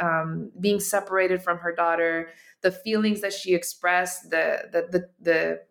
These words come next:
the tears, the sadness, the fear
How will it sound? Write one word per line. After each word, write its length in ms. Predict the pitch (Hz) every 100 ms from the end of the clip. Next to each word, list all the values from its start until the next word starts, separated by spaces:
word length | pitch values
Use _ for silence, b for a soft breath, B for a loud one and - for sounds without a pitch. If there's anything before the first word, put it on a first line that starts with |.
| _ _ _ _ -
the 140 | 110
tears, 500 | - 220 214 190 180
the 120 | 185
sadness, 720 | 180 190 185 190 185 180 175
the 120 | - 165
fear 800 | - 214 208 196 180 175 170